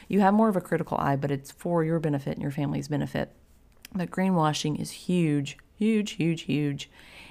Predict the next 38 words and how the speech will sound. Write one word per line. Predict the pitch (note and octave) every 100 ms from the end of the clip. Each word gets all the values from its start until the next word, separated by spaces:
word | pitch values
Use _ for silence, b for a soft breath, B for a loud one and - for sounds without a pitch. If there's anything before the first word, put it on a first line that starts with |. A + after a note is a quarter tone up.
| B
And | E3 E3+ D#3 D3+ D3 - B B B
they've | E3 D#3
seen | - - B3+ B3 D3+ D3 D#3+ F3 - _ -
the | D#3+ D#3+
market | D#3+ E3 F3+ F#3+ - E3 - - -
share | - - D3 C#3 D#3 D#3+ - _ -
of | G#3 G3+ F3
g-, | D3+ -
green | D#3 F3+ F#3 E3 D#3+
products, | F3+ F#3 D#3 E3+ - - - B B B B B B -
and | F3+ E3 D3+ C#3+
everybody | - E3 E3
wants | D3+ C#3+
a |
bit | D#3 D3
of | D3
it. | - - - -
Everybody | D#3+ E3
wants | E3 E3 D#3
a, | C3+ -
a | -
part | - G3 G#3 D#3+
of | D3
it. | -
So | - D#3+
they've | D3 D3
started, | - D#3+ D#3 D3
like, | D#3+ D3+ C#3 - - -
you | E3
know, | D3 D#3 -
"Oh, | E3
well, | D#3+ D3 D#3
we | F3+
put | F#3+ -
one | D#3+ D3
ingredient | D3 D3+ D3 C#3+
in | C#3+
here, | C#3+ C#3 C#3